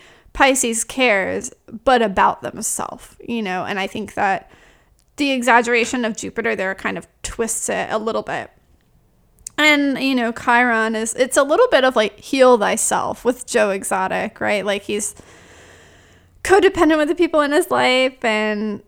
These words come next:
you know, when he himself is wounded, and, and we all have issues, but oh my goodness, like, the, the issues that, that they show on that show are just beyond anything. Um,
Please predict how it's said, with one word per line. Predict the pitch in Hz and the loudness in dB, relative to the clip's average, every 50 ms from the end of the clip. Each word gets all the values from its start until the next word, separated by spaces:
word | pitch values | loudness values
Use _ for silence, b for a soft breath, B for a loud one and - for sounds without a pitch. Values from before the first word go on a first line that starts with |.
| - | -10
you | - 240 240 | -8 -6 -4
know, | 226 240 233 208 202 - 294 - - - - | -4 -2 -2 -4 -4 -4 -6 -8 -10 -16 -12
when | - 240 277 277 294 | -4 -2 0 0 2
he | 254 285 277 269 285 | 2 2 2 4 4
himself | 294 262 277 - - 226 214 226 226 - | 2 2 0 0 2 2 2 2 2 0
is | 214 214 208 | -4 -6 -4
wounded, | 208 185 185 180 196 226 220 196 180 - - 165 160 | -4 -6 -4 -4 -2 -2 -2 -2 -2 -2 -2 -4 -4
and, | 170 190 180 190 - | -6 -6 -6 -8 -8
and | - 196 208 185 185 143 - - | -8 -6 -6 -6 -8 -10 -10 -6
we | 240 254 269 262 | -2 2 4 6
all | 254 285 339 | 8 8 8
have | 403 403 392 370 311 | 8 8 6 6 6
issues, | - - 311 277 - - 330 330 349 339 339 - | 4 2 2 0 0 0 4 4 4 4 2 0
but | - 277 294 320 302 - - | -6 -2 0 2 0 0 -2
oh | - 139 233 247 | -2 -2 -2 0
my | 247 254 254 | 0 -2 -2
goodness, | 233 - 220 185 175 165 175 175 220 - - - | -2 -2 -2 -2 -2 -4 -8 -8 -6 -8 -8 -8
like, | - 175 165 170 175 - - - | -8 -8 -8 -8 -8 -12 -12 -8
the, | - 190 175 175 175 170 170 165 - - | -6 -4 -4 -4 -4 -6 -6 -8 -8 -10
the | - - 127 | -8 -8 -6
issues | 120 214 240 - - 233 226 226 233 226 | -6 -6 -6 -6 -6 -4 -4 -4 -4 -6
that, | - - 180 180 185 - _ _ _ _ | -8 -8 -8 -8 -8 -10 _ _ _ _
that | - 190 185 | -8 -8 -6
they | - 196 196 | -4 -6 -6
show | 202 - - 214 208 208 | -6 -4 -4 -2 0 0
on | 202 202 190 | 0 -2 -4
that | 196 196 - - | -6 -6 -6 -8
show | - - | -8 -6
are | 185 180 180 175 175 165 143 185 180 175 170 170 160 165 180 _ - _ _ _ _ 156 - | -6 -6 -4 -4 -4 -4 -4 -4 -4 -4 -6 -6 -8 -10 -12 _ -20 _ _ _ _ -20 -12
just | - 220 240 214 220 | -8 -6 -6 -6 -4
beyond | 220 233 233 233 226 226 226 220 226 | -4 -2 0 0 2 2 2 0 2
anything. | 226 214 - 208 214 214 220 233 - - 156 82 98 113 117 - _ - | 0 0 0 0 -2 0 0 -2 -2 -4 -10 -10 -10 -12 -14 -14 _ -4
Um, | - 240 220 202 185 180 170 - - | -2 0 0 0 -2 -4 -4 -8 -10